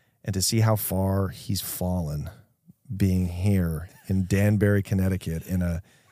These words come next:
in a strip mall with very little ventilation,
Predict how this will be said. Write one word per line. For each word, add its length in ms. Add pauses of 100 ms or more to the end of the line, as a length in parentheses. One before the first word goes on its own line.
(160)
in 140
a 80
strip 600
mall 460 (1800)
with 280
very 440
little 240
ventilation, 840